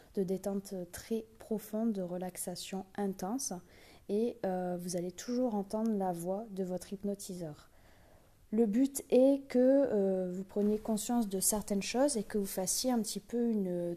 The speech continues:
thérapie en même temps, puisque, euh, l'hypnotiseur vous pose des questions,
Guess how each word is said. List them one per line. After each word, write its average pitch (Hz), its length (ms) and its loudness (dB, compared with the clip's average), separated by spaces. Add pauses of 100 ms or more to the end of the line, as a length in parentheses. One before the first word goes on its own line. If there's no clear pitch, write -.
thérapie 240 680 -2 (100)
en 202 100 -4
même 175 220 -4
temps, 294 200 -4 (540)
puisque, - 340 -6
euh, 214 420 4
l'hypnotiseur 226 600 -2
vous 202 100 -2
pose 202 240 -2
des 175 140 -6
questions, 190 500 -4